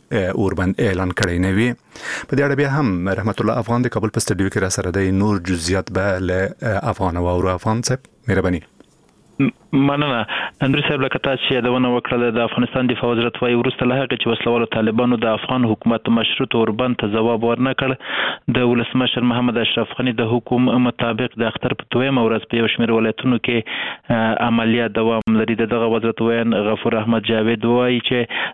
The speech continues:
Speaker 2: نن، اه، نن ازادي راډیو ته وویل چې په ننګرهار،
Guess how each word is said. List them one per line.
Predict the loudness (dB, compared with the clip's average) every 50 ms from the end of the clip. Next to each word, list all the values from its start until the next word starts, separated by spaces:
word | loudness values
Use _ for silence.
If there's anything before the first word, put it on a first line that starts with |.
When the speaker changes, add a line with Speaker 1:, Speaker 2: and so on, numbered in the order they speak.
| _ _
Speaker 2:
نن، | 2 4 4 4 2 2 2 4 4
اه، | 2 2 2 2 0 2 2 2 2 2 2 2 2 2 2 4 4 4 4 4 4 4 4 4 2
نن | 2 2 0
ازادي | 0 0 0 0 0
راډیو | 0 0 -2 -2 0
ته | 2
وویل | 2 2 2 2
چې | 0 -2
په | -2 0 0
ننګرهار، | 0 2 2 0 0 0 0 0 2